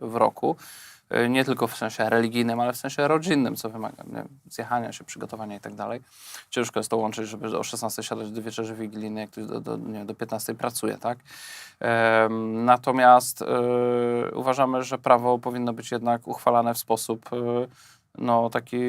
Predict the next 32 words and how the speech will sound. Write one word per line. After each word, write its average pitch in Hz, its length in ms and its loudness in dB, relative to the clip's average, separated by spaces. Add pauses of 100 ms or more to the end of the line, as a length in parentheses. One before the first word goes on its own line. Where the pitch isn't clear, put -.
(420)
ostrożny, 120 680 6
rozsądny, 117 580 4
tak? 120 260 2
To 127 120 -4
znaczy 120 280 -2
powinny 123 440 -4
być 110 140 -6
przeprowadzone 117 680 -2
normalnie 113 480 -4
te - 100 -12
czytania, 117 420 -2
praca 110 300 -8
w - 60 -18
komisjach. 110 540 -6 (560)
To 123 100 -6
można 127 260 4
zrobić 113 360 -2
szybko, - 540 4
ale 117 180 4
nie 127 140 -2
należy 120 300 -2
przeskakiwać 117 580 -6
kolejnych 117 420 -2
etapów. - 440 2 (480)
Myśmy 120 220 -4
sami 127 300 6
niedawno 117 400 0
jako 113 260 -4
posłowie 117 460 -2
regulamin 117 420 0
Sejmu 120 300 -4
zmienili, 117 580 -2